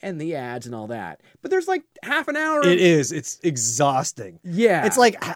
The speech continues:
Speaker 2: half a day's worth of, if you wanna go see a movie in a theater, you gotta take time off work.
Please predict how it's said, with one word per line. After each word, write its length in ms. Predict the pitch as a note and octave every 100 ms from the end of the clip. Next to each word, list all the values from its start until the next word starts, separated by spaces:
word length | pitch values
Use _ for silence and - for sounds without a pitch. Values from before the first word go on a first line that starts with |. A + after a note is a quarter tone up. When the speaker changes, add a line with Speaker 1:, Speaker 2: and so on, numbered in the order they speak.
| -
Speaker 2:
half 360 | D3 G#3 A3+ G#3+
a 40 |
day's 360 | D#3+ E3 D#3 B2+
worth 320 | B2+ A#2+ - -
of, 280 | B2+ A2+ -
if 140 | D#3
you 80 | G#3
wanna 140 | C#4+ C4+
go 60 |
see 160 | G3 A3+
a 40 |
movie 240 | F#3 F#3 F3
in 60 |
a 40 | D3+
theater, 300 | E3 D#3 C#3
you 160 | D#3+
gotta 220 | G3 E3+
take 320 | - - E3+ -
time 320 | F3+ E3+ D3+
off 180 | C3+ C3+
work. 480 | C#3 G3 G3 C3+